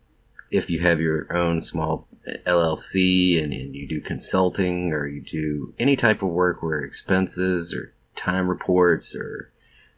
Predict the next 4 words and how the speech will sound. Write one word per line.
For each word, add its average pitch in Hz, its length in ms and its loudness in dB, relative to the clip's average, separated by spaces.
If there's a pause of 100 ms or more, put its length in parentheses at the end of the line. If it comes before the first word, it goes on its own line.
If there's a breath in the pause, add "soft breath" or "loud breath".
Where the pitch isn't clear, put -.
(220 soft breath)
invoices 90 720 2
are 87 80 0
necessary, 87 1000 2
um, 76 540 -2